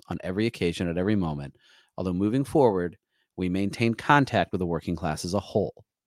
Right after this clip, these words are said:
Thus, we must combat every rightist tendency which seeks a compromise with the opposition bloc, and which seeks to obstruct the revolutionary movement of our tactics and our work for, of preparation for the next stage.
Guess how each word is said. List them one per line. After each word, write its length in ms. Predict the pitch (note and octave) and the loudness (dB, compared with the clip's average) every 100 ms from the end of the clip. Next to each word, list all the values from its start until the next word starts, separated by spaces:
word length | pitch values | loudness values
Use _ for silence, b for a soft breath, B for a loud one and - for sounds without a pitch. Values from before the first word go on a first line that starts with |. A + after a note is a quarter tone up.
| b b b b | b b b b
Thus, 220 | - G2+ - | 0 2 2
we 80 | |
must 220 | G2+ G2+ - | 4 4 4
combat 340 | G#2+ F#2+ F#2 - | 4 4 4 2
every 360 | G#2 A2 C#3 | 0 6 8
rightist 480 | C#3 G#2+ G#2 A2 B2 | 8 8 8 6 4
tendency 640 | - B2 G#2+ F2+ - C#2 - b b - | 2 4 4 2 -2 -4 -8 b b -6
which 180 | - - | -4 -2
seeks 360 | - G2+ - | 2 2 2
a 40 | - | 0
compromise 680 | - A2+ B2+ G#2 F#2+ G2 | 4 4 4 4 6 4
with 100 | - - _ - | 0 -8 _ -4
the 120 | F#2+ | 0
opposition 540 | F2 - F2+ F2+ G2 | 0 0 0 0 0
bloc, 320 | F#2 F2 - - - B B B B | 0 0 -2 -10 -20 B B B B
and 100 | F#2 | 0
which 180 | F#2 - | 0 2
seeks 320 | - G2 - | 2 0 0
to 100 | - | 0
obstruct 640 | G#2+ - - - B2+ - | 0 0 2 8 8 8
the 80 | F2+ | 2
revolutionary 540 | F2 E2 F#2 G2 A#2+ A#2+ | 0 2 0 2 4 8
movement 360 | G#2+ F#2 F#2+ | 8 6 4
of 60 | G2 | 4
our 80 | B2 | 2
tactics 520 | - D#2+ - D#2 - | 2 2 0 -6 -6
and 120 | E2 | -2
our 80 | F2+ | 0
work 460 | A2 G2 D2+ - - b b b b b b | 2 2 0 -2 -14 b b b b b b
for, 220 | - A2 - | -4 -4 -2
of 200 | - E2+ | 0 0
preparation 680 | - G2 G#2 A#2+ F2+ - F2 | 2 2 4 4 4 2 -6
for 160 | - F#2 | -4 -4
the 80 | E2 | -2
next 280 | C#2 - | -4 -8
stage. 680 | - - F2 C2 - - - | -8 -4 -4 -4 -12 -20 -20